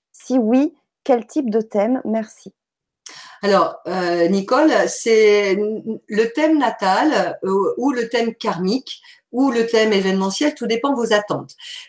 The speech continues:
Speaker 2: Euh, si vous, si vous avez des projets, par exemple, pour les douze mois à venir, si vous avez l'intention de faire, euh, que-, quelque chose, ce sera plutôt le thème d'événementiel qu'il faudra faire pour savoir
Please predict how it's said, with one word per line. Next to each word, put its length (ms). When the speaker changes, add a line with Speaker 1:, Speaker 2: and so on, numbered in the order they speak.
Speaker 2:
Euh, 120
si 500
vous, 1000
si 280
vous 180
avez 240
des 220
projets, 600
par 140
exemple, 420
pour 120
les 120
douze 300
mois 200
à 80
venir, 380
si 220
vous 180
avez 420
l'intention 600
de 140
faire, 340
euh, 400
que-, 240
quelque 240
chose, 220
ce 120
sera 200
plutôt 460
le 120
thème 260
d'événementiel 760
qu'il 160
faudra 300
faire 340
pour 120
savoir 480